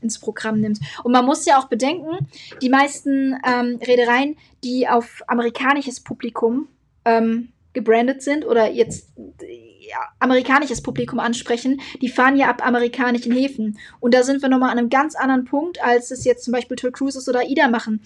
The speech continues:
Die fahren ja ab Barbados, die fahren ab, ähm, Dom Rep. Da haben wir ja mit der U S A, wir brauchen ja für, für Karibik-Kreuzfahrten mit Tour Cruises und,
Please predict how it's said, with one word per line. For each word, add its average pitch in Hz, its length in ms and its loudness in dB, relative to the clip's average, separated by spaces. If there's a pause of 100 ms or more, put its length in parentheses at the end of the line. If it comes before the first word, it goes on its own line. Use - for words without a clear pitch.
(160)
Die 247 80 -6
fahren 247 240 0
ja 254 120 4
ab 226 100 0
Barbados, 254 600 2
die 233 80 -14
fahren 240 400 -2
ab, 226 260 -6 (100)
ähm, 214 420 -2 (580)
Dom 240 260 4
Rep. 269 200 2 (760)
Da 233 220 6
haben 262 140 4
wir 269 60 6
ja 269 140 4
mit 254 160 2
der 269 140 2
U 269 80 2
S 262 180 -4
A, 240 340 2
wir 226 100 4
brauchen 254 360 2
ja 247 460 0
für, 240 340 2
für 247 220 -6
Karibik-Kreuzfahrten 262 960 -2
mit 247 120 0
Tour 247 140 2
Cruises 262 460 -4
und, 240 440 -2